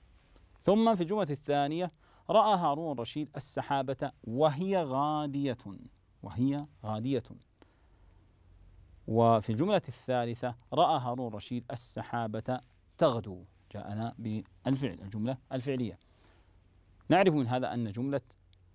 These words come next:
آه، أن الحال تنقسم إلى حال مفردة مثل غادية، وحال جملة. هذه الجملة إما أن تكون جملة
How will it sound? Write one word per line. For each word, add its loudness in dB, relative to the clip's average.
آه، -2
أن 0
الحال -4
تنقسم -10
إلى -8
حال 4
مفردة 0
مثل -12
غادية، -2
وحال 0
جملة. 0
هذه 0
الجملة -6
إما 0
أن -6
تكون -6
جملة -2